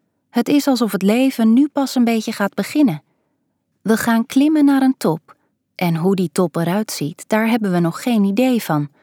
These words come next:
Maar we voelen hoe de weg ons wenkt. We zijn stil.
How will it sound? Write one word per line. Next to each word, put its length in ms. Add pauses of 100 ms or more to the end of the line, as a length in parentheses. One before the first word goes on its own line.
(300)
Maar 180
we 100
voelen 540
hoe 140
de 160
weg 300
ons 280
wenkt. 460 (500)
We 100
zijn 200
stil. 460